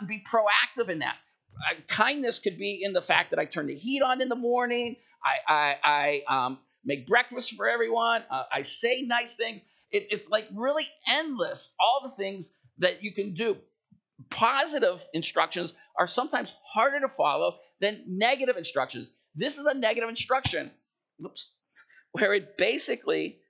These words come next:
says, "Don't do this. I don't want you to be someone that is,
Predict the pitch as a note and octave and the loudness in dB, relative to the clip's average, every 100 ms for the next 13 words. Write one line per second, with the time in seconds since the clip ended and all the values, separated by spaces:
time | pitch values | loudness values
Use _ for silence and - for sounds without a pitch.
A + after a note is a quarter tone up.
0 | _ - E3 D#3 D#3+ D#3 - - C#3+ E3+ | _ -6 0 2 0 -4 -16 -18 -4 0
1 | F3 F#3+ A3+ - _ G3+ - C#4+ D4+ C#3+ | 2 0 -4 -14 _ -8 -4 -2 -2 -4
2 | G#2 - - _ _ _ D#3+ E3+ A#2+ F3+ | -6 -10 -18 _ _ _ 4 4 0 2
3 | A#3 A#3 F3+ F3+ - B2+ C3+ C#3+ - F3 | 2 0 -2 -2 -4 0 0 -2 -4 -2
4 | E3+ C#3+ D3 D3+ C#3+ C#3+ C#3 C3 D3 - | 0 -2 -4 -4 -4 -4 -4 -4 -6 -8
5 | _ _ - D#3 E3+ - C3+ B2+ C3+ D3 | _ _ -2 2 2 0 0 2 2 0
6 | D3 | -6